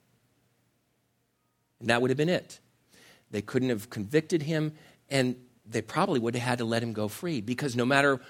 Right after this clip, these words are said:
what their best efforts were to bring all these false witnesses in there, they couldn't get their story straight, and so they would have to let him go free. And yet,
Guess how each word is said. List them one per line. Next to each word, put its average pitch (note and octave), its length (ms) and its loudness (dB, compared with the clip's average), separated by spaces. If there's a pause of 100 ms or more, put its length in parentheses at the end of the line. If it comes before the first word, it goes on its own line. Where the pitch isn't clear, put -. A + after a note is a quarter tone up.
(180)
what E3+ 420 2
their G#3 140 4
best F3 360 2
efforts E3 420 0
were A2+ 320 2 (240)
to B2 100 -10
bring C#3+ 220 4
all C#3+ 120 4
these C#3 140 0
false C3 280 2
witnesses B2 420 -6
in G#2 160 -2
there, G2 220 -4 (220)
they G#2 100 -2
couldn't G3 300 4
get F#3 180 0
their D#3+ 100 2
story C#3 320 0
straight, A2+ 300 -2 (220)
and B2 100 -6
so - 80 -4
they C3+ 60 4
would A#2 120 2
have C3+ 220 0
to C3 80 -8
let A#2 180 -2
him A2 160 -6
go G2+ 140 -6
free. G2+ 340 -6 (280)
And C3+ 240 2
yet, F3 500 4